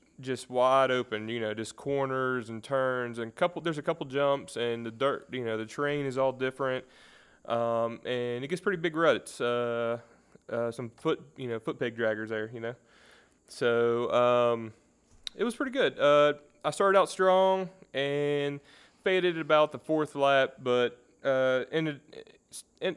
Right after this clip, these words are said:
you know, finished strong at the end, uh, pulled it together. But we're, we're still working on that whole bike,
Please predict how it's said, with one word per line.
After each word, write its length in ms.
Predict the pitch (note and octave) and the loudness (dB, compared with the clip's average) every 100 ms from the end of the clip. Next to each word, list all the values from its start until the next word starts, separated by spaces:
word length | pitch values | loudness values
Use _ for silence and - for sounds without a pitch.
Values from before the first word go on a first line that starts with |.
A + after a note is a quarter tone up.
| - - | -6 -4
you 80 | |
know, 120 | D3 B2 | -2 0
finished 280 | F#3 E3 | 0 -2
strong 400 | - D#3 C#3+ C#3+ - | 0 2 4 2 -2
at 140 | C3 | -4
the 180 | B2 B2 | -4 -4
end, 240 | A#2+ A#2+ - _ _ _ | -4 -6 -12 _ _ _
uh, 220 | - B2 A#2+ | -2 0 2
pulled 240 | D3+ D3+ | 0 -2
it 20 | |
together. 380 | C3+ B2 A#2+ A#2+ | 0 2 4 2
But 240 | A#2+ A#2 | 0 -2
we're, 200 | D#3 E3+ | 0 0
we're 160 | E3 F3 | 0 -4
still 200 | E3+ F3 | -2 0
working 240 | C#3 C3+ | 0 0
on 100 | C3 | 0
that 140 | B2 A#2+ | 0 0
whole 200 | B2 A#2+ | -2 0
bike, 520 | A2 A2+ A2 - | 2 2 0 -8